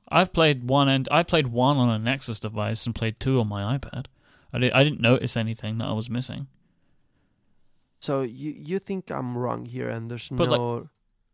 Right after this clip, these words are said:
Speaker 1: what do you think you need?
Speaker 2: I
Speaker 1: it
Speaker 2: think,
Speaker 1: for?
Speaker 2: like, I need, uh, I think I remember that you can unlock extra content if you move the data.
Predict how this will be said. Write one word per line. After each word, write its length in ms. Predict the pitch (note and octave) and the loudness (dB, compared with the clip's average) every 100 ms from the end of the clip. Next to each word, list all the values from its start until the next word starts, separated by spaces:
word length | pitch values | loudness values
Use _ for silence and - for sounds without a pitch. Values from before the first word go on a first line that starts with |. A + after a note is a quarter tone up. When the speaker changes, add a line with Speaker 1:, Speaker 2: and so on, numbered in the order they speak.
| _ _ _ _ _ - | _ _ _ _ _ -4
Speaker 1:
what 160 | C3 C#3+ | -2 0
do 60 | |
you 80 | D#3+ | -2
think 280 | D3+ D3+ - | -2 -4 -2
you 60 | C3+ | -2
need? 400 | D3+ D#3 G#2+ - _ _ _ _ - - | 0 -2 -4 -6 _ _ _ _ -14 -4
Speaker 2:
I 200 | C#3 D#3+ | -2 -2
Speaker 1:
it 120 | - | -4
Speaker 2:
think, 260 | A3+ A#3 - | -4 -4 -4
Speaker 1:
for? 40 | |
Speaker 2:
like, 360 | F3+ F3+ F3 F3+ - | 0 2 0 -4 -4
I 160 | E3 E3 | -2 0
need, 320 | E3 F#3+ G#3 _ | -2 -4 -6 _
uh, 140 | D3+ - | -12 -12
I 440 | C#3+ - B2+ C3+ E3+ | -12 -12 -10 -8 -6
think 200 | B3 B3 | -4 0
I 60 | G3+ | 0
remember 680 | E3 D3+ G3 E3+ B2 D3 - - _ _ _ _ | 2 0 0 2 2 0 -6 -18 _ _ _ _
that 180 | D#3+ D#3 | 0 0
you 200 | E3 D#3+ | 0 -4
can 200 | - E3 | -2 -2
unlock 560 | D#3 D3+ D3 D#3 D3+ - | 0 2 2 2 2 0
extra 480 | D#3+ - - D#3+ C#3+ | -4 -4 -4 -4 -4
content 640 | - C3 A#2+ B2 A#2+ A#2+ | -4 -4 -4 -8 -10 -12
if 220 | C3+ - | -14 -10
you 60 | B2 | -6
move 300 | A#2+ C3 A2 | -4 -6 -6
the 100 | A#2+ | -8
data. 440 | A2 A#2 - - | -6 -10 -12 -16